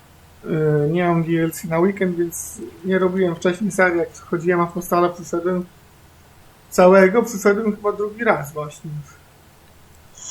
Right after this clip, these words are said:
A nie, pierwsze-,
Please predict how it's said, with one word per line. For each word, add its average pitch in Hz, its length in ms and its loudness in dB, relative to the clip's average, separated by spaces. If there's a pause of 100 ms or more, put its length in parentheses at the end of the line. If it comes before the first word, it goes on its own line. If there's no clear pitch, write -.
(2750)
A 160 60 -2
nie, 196 260 6
pierwsze-, 208 500 2